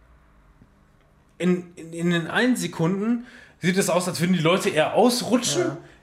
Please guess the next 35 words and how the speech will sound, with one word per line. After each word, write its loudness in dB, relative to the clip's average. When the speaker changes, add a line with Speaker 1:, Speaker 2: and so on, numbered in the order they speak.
Speaker 1:
dann 2
ruckelt 2
es 2
kurz, 2
dann 2
rutschen 4
sie 4
wieder 4
aus 4
und -4
dann 2
Speaker 2:
Ja. 0
Speaker 1:
ruckelt 2
es -2
wieder. 2
Wenn 2
du 0
eine -4
PlayStation -4
Pro -2
hast -6
und -2
ein, -2
äh, -2
System -4
beziehungsweise -4
ein -4
Spiel -4
hast, -2
das -10
das -10
Ganze -2
supportet, 0
beziehungsweise -2
auch, 0